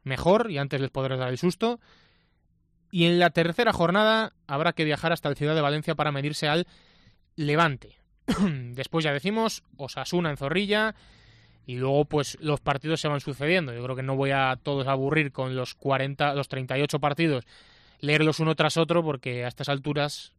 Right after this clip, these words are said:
mm, cualquiera tiene un ordenador, un teléfono, una tablet a mano y puede consultar de manera íntegra. Pero bueno, vamos a señalar, eh, algunos datos. Por ejemplo, antes de esa jornada número cuatro habrá un parón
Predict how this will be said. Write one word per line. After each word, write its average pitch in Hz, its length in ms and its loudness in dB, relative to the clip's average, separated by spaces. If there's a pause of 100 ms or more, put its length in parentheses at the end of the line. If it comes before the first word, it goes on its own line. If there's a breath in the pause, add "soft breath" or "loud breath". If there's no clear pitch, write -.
mm, 120 340 -18 (100)
cualquiera 139 540 -2
tiene 135 180 -8
un 131 80 -6
ordenador, 131 480 0
un 143 140 -2
teléfono, 160 500 -2
una 139 220 -4
tablet 135 340 -2
a 131 60 -2
mano 156 280 0 (480 soft breath)
y 160 120 -2
puede 151 200 6
consultar 143 440 -2
de 143 80 -2
manera 139 260 0
íntegra. 127 300 -2
Pero 127 140 -4
bueno, 165 180 4
vamos 147 280 -2
a 147 60 -2
señalar, 147 420 2 (480 soft breath)
eh, 131 200 -6
algunos 151 480 2
datos. 202 320 2
Por 151 160 -2
ejemplo, 180 480 0 (580 soft breath)
antes 170 300 2
de 170 60 0
esa 170 100 0
jornada 165 280 2
número 165 220 2
cuatro 185 240 2
habrá 143 120 0
un 160 100 -2
parón 196 400 2